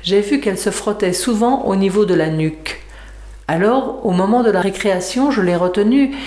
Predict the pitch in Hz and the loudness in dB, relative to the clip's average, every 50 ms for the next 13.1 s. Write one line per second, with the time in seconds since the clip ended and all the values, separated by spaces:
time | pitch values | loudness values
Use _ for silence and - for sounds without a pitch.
0 | - - - - 226 202 175 208 196 190 190 190 180 175 160 170 160 151 135 117 | -12 -10 -4 -2 0 0 2 2 0 2 2 0 0 0 0 0 0 0 0 0
1 | - - - - - - - 185 165 160 180 208 254 277 240 220 202 196 190 196 | 0 -4 -6 -6 -6 -4 -2 0 0 0 2 2 2 2 2 2 2 2 2 2
2 | 202 247 330 - - - - - - - - - - - - - - - - - | 2 2 0 0 -4 -8 -10 -10 -12 -14 -20 -20 -20 -20 -20 -20 -20 -20 -18 -18
3 | - - - - - - - - - - 202 - - - - 233 220 226 196 170 | -18 -18 -18 -18 -18 -20 -20 -8 -4 -4 -2 -2 -2 -2 0 0 0 0 -2 -4
4 | - - - 220 208 - - 202 180 - 254 254 254 233 - - 202 180 - - | -4 -4 -4 -4 -2 -2 -2 -4 -2 0 0 2 2 0 0 0 -2 -2 -2 -2
5 | - - 294 320 - - - - - - - - - 214 208 233 277 277 233 196 | 0 0 0 0 -2 -6 -10 -10 -10 -10 -6 -2 2 2 4 4 4 2 2 2
6 | 180 190 208 226 226 - 220 190 180 180 180 - - 175 - - 208 233 247 - | 2 0 0 0 0 0 0 0 0 0 0 -2 -4 -4 -2 0 0 0 0 -2
7 | - - - - - - - - - - - 196 202 196 220 214 220 226 214 208 | -8 -12 -12 -12 -12 -12 -14 -16 -10 -4 -2 -2 0 0 0 0 0 0 -2 0
8 | - - 196 190 180 180 - - 180 165 170 180 170 - - - - - - - | 0 -2 0 0 0 -2 -4 -4 -2 -2 -2 -2 -2 -6 -8 -12 -16 -16 -18 -20
9 | - - - - - - - - 196 190 190 - 226 208 214 208 175 185 185 180 | -20 -20 -20 -20 -20 -8 -4 -2 0 0 0 0 -2 -2 -2 -2 0 0 0 0
10 | 180 165 175 - - - - - - - - - - - - - - - - - | -2 -2 -2 -2 -2 -2 -4 -4 -6 -10 -12 -12 -14 -16 -18 -20 -20 -20 -20 -20
11 | - - - - - - - - - - - - - - - - - 190 185 - | -18 -18 -18 -18 -18 -18 -18 -18 -18 -18 -18 -18 -18 -20 -10 -6 -4 -4 -2 -2
12 | - - 202 190 202 190 202 208 196 196 190 190 190 - 185 180 170 160 165 170 | 0 0 2 2 2 0 0 0 0 0 -2 -2 -2 0 -2 0 0 0 -2 -2
13 | 170 | -4